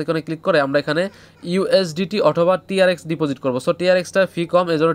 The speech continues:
টিআরএক্সটা সিলেক্ট করে দিয়ে এখানে কন্টিনিউতে ক্লিক করবেন। Then এরকম আসবে, এরকম আসার পরে এখানে আপনি প্রথমে, এ,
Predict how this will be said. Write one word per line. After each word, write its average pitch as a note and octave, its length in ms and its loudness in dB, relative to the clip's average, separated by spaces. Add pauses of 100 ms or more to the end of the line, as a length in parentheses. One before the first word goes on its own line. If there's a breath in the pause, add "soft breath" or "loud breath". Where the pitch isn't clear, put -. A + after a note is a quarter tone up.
টিআরএক্সটা D#3+ 340 0
সিলেক্ট E3 260 -4
করে F3 120 2
দিয়ে F3 100 -4
এখানে D#3+ 160 -2
কন্টিনিউতে D#3 420 -2
ক্লিক D#3+ 240 -6
করবেন। G3 180 0 (400 loud breath)
Then D#3 200 2
এরকম F#3 180 2
আসবে, F#3 260 2 (100)
এরকম D#3+ 260 0
আসার D#3+ 240 0
পরে E3+ 200 0
এখানে D#3 220 -2
আপনি G3 220 -8 (300 loud breath)
প্রথমে, E3+ 280 -2 (220)
এ, C3+ 160 2